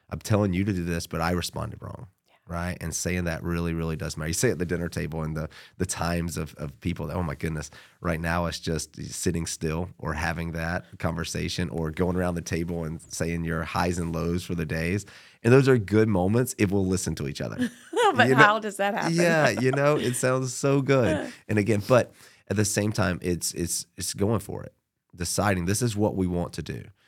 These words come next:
Speaker 1: and going for it and giving it everything you've got, putting everything you've got into it as a parent. Um, and it doesn't matter the age, right? It doesn't matter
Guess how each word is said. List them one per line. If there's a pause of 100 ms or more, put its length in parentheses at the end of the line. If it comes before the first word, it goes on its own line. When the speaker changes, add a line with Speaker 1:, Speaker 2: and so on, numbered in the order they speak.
(180)
Speaker 1:
and
going
for
it (160)
and
giving
it
everything
you've
got,
putting (120)
everything
you've
got
into
it (220)
as
a
parent. (340)
Um,
and
it
doesn't
matter
the
age, (260)
right?
It
doesn't
matter